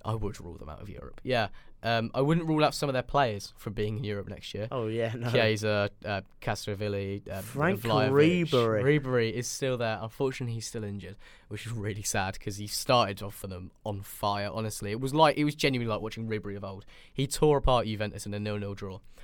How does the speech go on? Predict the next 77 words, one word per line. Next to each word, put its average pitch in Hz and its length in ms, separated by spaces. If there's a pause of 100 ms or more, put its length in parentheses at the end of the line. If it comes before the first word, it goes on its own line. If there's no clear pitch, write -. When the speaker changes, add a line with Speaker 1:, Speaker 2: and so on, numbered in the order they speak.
(140)
Speaker 1:
Um, 104 280
but 110 100
yeah, 120 180
<laughs> - 80
he 226 140
was 202 260
Speaker 2:
In 151 160
a 147 40
nil-nil 151 680
draw. 127 480
Speaker 1:
<laughs> - 40
I 165 40
realised 170 420
that 151 120
as 147 40
I 185 100
said 151 200
it. 120 140
I 135 80
realised 165 340
I 151 60
can't 151 240
be 139 80
claiming 131 320
someone's 117 260
torn 127 240
someone 117 240
apart 110 340
in 104 80
a 104 60
nil-nil 104 420
draw. 98 260
But 110 100
yeah, 107 160
no, 110 100
he 113 120
was 110 80
great. 101 260 (340)
Uh, 135 240
it's 139 160
just 160 160
a 117 60
shame 110 220
he's 104 100
injured. 107 340
They 104 120
could 110 160
do 117 140
with 110 80
him 101 120
coming 101 240
back. 101 320 (480)
Um, 147 160
but 151 120
yeah, 170 160
no, 170 180
Iachini's 147 560
come 143 220
in. 135 180
He's 131 160
turned 131 200
his 117 60
team 120 220
around. 117 580
Uh, 117 200
he's 110 160
got 110 100
Milenkovic 117 540
playing 113 200
really 113 280
well 113 160
at 98 80
the 110 80
back 117 260
with 113 140
German 110 320
Petzela. 123 480